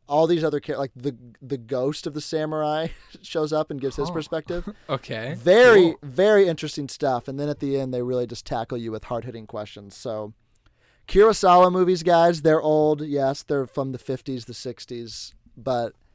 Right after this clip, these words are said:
Speaker 1: they're really a fascinating watch if you, if
Speaker 2: Yeah.
Speaker 1: you can get past, as we say, the subtitles and they're in black and white.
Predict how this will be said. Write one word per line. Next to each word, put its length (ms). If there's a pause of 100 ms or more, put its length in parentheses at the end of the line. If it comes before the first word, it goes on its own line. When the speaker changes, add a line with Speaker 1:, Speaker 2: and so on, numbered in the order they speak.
(480)
Speaker 1:
they're 200
really 300
a 60
fascinating 680
watch 400
if 240
you, 540
if 120
Speaker 2:
Yeah. 180
Speaker 1:
you 100
can 160
get 220
past, 640 (840)
as 180
we 120
say, 180
the 100
subtitles 880
and 140
they're 120
in 80
black 280
and 100
white. 280